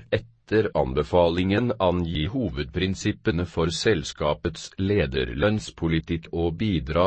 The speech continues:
til sammenfallende interesser mellom aksjeeiere og ledende ansatte. Det fremgår også at resultatavhengig godtgjørelse til ledende ansatte i form av opsjonsbonusprogrammer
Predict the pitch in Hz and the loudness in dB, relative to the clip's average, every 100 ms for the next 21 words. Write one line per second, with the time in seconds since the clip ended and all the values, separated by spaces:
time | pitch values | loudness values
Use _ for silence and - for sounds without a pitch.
0 | 98 - 95 101 104 - 117 67 64 - | 2 -2 -2 -2 -2 0 0 0 -6 -2
1 | 73 76 78 82 78 82 80 98 76 76 | 0 2 2 0 0 -2 0 2 2 -2
2 | - 101 107 78 90 92 104 - 78 - | -2 -2 0 0 2 2 0 -2 -4 -4
3 | - 85 78 82 82 87 98 113 82 85 | -6 -2 0 0 2 2 2 2 0 -2
4 | 92 110 67 62 73 92 127 - 71 65 | 2 2 0 -4 -2 2 2 2 -2 -2
5 | - 87 - 69 58 _ _ - 85 113 | 0 0 0 -8 -8 _ _ -4 2 4
6 | 127 - 95 85 87 101 113 82 80 - | 4 2 2 2 2 2 2 0 -6 -2
7 | 117 123 - 98 - 80 - 120 - 104 | 2 2 2 0 2 0 0 -4 2 4
8 | 123 - 67 69 82 95 98 107 101 101 | 4 2 0 0 2 2 2 2 2 0
9 | - 80 82 98 85 73 87 80 82 78 | -2 -2 2 4 2 0 -6 -4 -2 -2
10 | 80 107 117 82 62 65 78 127 120 71 | -2 0 2 2 0 -4 2 2 2 0
11 | 71 69 - 92 87 - 101 - 98 101 | -2 -6 -4 -2 -2 0 0 0 -4 -4
12 | - 80 80 87 - 73 73 78 - 65 | -2 0 0 0 -2 0 0 -2 -4 -8
13 | - - - 73 62 64 - 80 85 85 | -8 -14 -8 -6 -6 -10 -6 -2 0 0
14 | - 98 101 104 113 95 82 | -2 -2 2 4 4 4 0